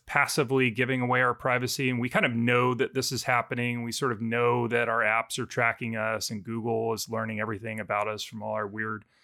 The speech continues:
uh, search habits and stuff. But we don't really think about it until there's a moment like the Cambridge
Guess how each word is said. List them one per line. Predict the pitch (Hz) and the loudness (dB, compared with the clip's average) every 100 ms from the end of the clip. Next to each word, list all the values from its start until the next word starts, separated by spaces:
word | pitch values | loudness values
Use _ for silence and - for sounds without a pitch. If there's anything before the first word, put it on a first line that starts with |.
| _ _ _ _ - | _ _ _ _ -2
uh, | 117 107 | 0 0
search | - 123 113 | 0 0 2
habits | 120 107 110 - | 2 2 0 -2
and | 123 | -4
stuff. | 113 131 113 - _ _ _ | 0 0 0 -6 _ _ _
But | 143 | 0
we | |
don't | 190 233 | 2 2
really | 196 143 _ - | 2 0 _ 0
think | 151 127 | 2 2
about | 107 104 | 0 0
it | 101 - | -2 -4
until | 147 131 127 147 135 135 | -2 0 2 2 2 0
there's | 127 131 120 | 0 2 0
a | - | 0
moment | 127 135 135 | 0 0 0
like | 139 131 127 - _ _ _ | 2 2 2 0 _ _ _
the | - | -8
Cambridge | - 143 127 120 - | 0 2 4 2 0